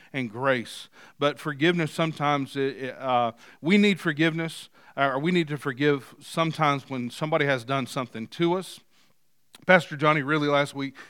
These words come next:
he messed up my mind, and my mind went down a thousand rabbit trails. But when, when he says, "When something, and we're doing something wrong," or when we're doing something wrong or failed to do something, God is going to show himself in us.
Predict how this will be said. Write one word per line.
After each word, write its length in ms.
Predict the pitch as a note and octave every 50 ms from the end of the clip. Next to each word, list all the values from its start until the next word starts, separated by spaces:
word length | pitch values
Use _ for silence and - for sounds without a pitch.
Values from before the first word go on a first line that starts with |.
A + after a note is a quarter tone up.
| - _
he 100 | D#3+ D#3+
messed 300 | D#3 E3+ E3 - - F#3
up 100 | D3+ C3+
my 140 | C#3 C#3
mind, 360 | B2+ C3 C3+ C#3 D3 C#3+ C#3 B2+
and 80 | A#2+
my 120 | C3 C3+ C3+
mind 280 | C#3 C#3 C#3+ C3+ C3
went 140 | C3 C3 A#2+
down 180 | B2+ C3+ C3 A#2+
a 60 | A#2
thousand 400 | - D3 C#3 C#3 B2 C3+ C3 B2
rabbit 240 | B2+ B2 B2 A#2+ G#2
trails. 360 | - B2 A2 G2+ A2 - - _ - - - - - -
But 240 | - B2+ C#3 C#3+ B2+
when, 160 | C#3+ C#3 C#3+ B2+
when 180 | C#3 C3+ C3
he 100 | C#3 D3
says, 400 | C#3 - - D3+ C#3+ C#3 B2+ - - - - - - - _
"When 300 | B2 B2+ D3+ D#3 D3 C#3+
something, 580 | - - - D#3+ D#3 C#3+ - - A#2+ A2 A2 - _ _ _ _ C3 C3+
and 180 | C#3 C3+ B2+
we're 60 | C3 C#3
doing 240 | C#3 D3+ D3 C#3+
something 480 | B2+ - - D3 C3 B2 - A#2 G#2+ A2
wrong," 260 | A2+ B2 B2+ B2 A#2+
or 100 | A2 A2
when 260 | G#2+ A#2 B2+ B2 A#2+
we're 100 | A#2+ C3+
doing 280 | C3+ B2+ C3+ C3+ B2+ A#2
something 360 | - - C3 B2 - A#2 A2
wrong 320 | A#2 A#2+ B2+ B2+ B2+ B2 A#2
or 80 | A2
failed 320 | F#2+ - - C#3 C#3 C3 B2
to 80 | A#2 G#2+
do 140 | A2+ A#2
something, 460 | A2+ - - B2 A#2+ A2+ - A#2 A2 A2+ - - - - - _
God 220 | A#2 B2+ C3+ C#3 C3+
is 100 | B2+ A2+
going 200 | B2 C3+ B2 G#2+
to 100 | A#2+ A2
show 200 | - - C3+ A#2
himself 460 | G#2 A#2 A2+ A2 - C3+ A#2+ G#2 - _
in 180 | D3+ C#3 B2+ A2
us. 400 | F#2+ E2 - - - - -